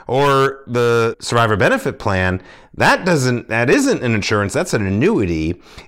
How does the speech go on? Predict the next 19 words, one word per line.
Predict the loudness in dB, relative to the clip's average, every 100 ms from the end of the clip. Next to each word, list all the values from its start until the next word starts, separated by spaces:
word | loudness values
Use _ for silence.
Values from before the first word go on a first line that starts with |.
| -4
and | 0
it's | 0 0
really | 0 0
set | 2 0
up | 0
like | 0
Social | 0 0 -2
Security. | -6 -2 -2 -2 -6 -18 _ -20 -20 _
Your | -2 0
payments | 0 0 0 0 -2 -4 -6
are | -2 -2
paying | -2 0 2 2 0 -4 -8 -8
the | -4
current | 0 0 0 0
widows. | 0 -2 -6 -12 -14 -16 _ _ _ -12 -4
So | 0
there | 2
is | 2 2
no | 2 2 0 -2